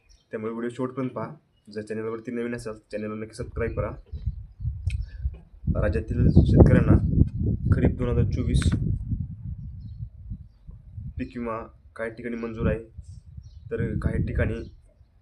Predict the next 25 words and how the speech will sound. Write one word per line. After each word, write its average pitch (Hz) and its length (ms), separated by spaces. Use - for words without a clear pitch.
विविध 120 300
कारणास्तव 110 560
अद्यापही 131 500
पीक - 280
विम्याचे 117 280
वाटप 120 280
झालेले 110 300
नाही. 107 240
काही 123 200
पीक 135 260
विमा 117 240
हा 120 400
शेतकऱ्यांच्या 120 580
खात्यावर 117 280
दाखवतोय 110 460
व 120 300
काही 123 400
जिल्ह्यांना 117 440
पीक - 160
विम्याची 120 340
रक्कम - 300
देखील 120 300
भेटलेली 120 360
आहे, 107 340
पण 123 200